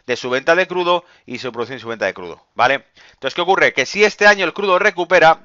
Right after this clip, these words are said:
ya sabéis que este año va a ser año en que se den la vuelta estos pares, ¿vale?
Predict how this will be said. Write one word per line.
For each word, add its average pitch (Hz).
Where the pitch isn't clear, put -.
ya 156
sabéis 156
que 160
este 151
año 147
va 143
a 139
ser 147
año 139
en 117
que 190
se 120
den 185
la 113
vuelta 190
estos 175
pares, -
¿vale? 147